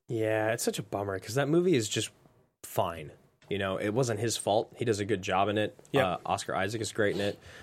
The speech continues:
Speaker 1: I should have been me. Um, but, <laughs> yeah, it's, it's a bummer. I, I, I hope he gets another chance, 'cause he's excellent. Do you
Speaker 2: I think
Speaker 1: think he
Speaker 2: he
Speaker 1: has it?
Speaker 2: Yeah. He, I, I don't
Speaker 1: Does
Speaker 2: think
Speaker 1: he have
Speaker 2: he
Speaker 1: the
Speaker 2: has
Speaker 1: movie star charisma?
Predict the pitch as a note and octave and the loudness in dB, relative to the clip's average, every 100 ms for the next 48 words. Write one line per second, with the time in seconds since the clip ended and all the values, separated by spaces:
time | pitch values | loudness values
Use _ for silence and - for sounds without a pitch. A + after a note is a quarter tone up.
0 | - - - G3 - F3+ G#2+ A#2 A#2+ A2 | -12 -8 -6 -4 -4 -4 -4 -2 -2 -4
1 | - - A#2 A2 G2 G2+ G2+ A#2+ G#2+ G2+ | -10 -4 2 4 2 0 2 4 4 2
2 | - - - _ _ C3+ F#2+ - - D#3 | -6 -20 -20 _ _ 0 0 0 0 0
3 | - - - - F#3+ B3 G3+ G3 A2 - | 0 -4 -8 -4 0 4 6 6 6 4
4 | B2+ C#3 - - - - - - - E3+ | 6 6 4 -6 -2 0 0 -4 0 4
5 | F#3 B3 A3+ G#3 G3 F3+ E3+ G3 G#2+ - | 4 2 2 2 4 2 2 -2 -2 -8
6 | - - C#3+ C3 F#3+ - - F#3+ F#3 A#2 | -14 -4 -2 0 -2 -4 -2 0 0 -2
7 | F2 - - - - - - A3 C4+ A#3+ | -4 -8 -20 -20 -20 -12 2 6 8 8
8 | D3+ E3 A#3 G#4+ - - _ _ - D3 | 6 4 2 0 -2 -12 _ _ 2 4
9 | A#2+ - - - E3+ F3+ F3+ G3 B3+ E3+ | 4 0 -6 -2 0 0 4 6 6 4
10 | D3 D#3+ A3 G#3+ A3 - A3+ - A#3+ A#3 | 6 8 8 8 6 2 -2 0 0 2
11 | C4 | -2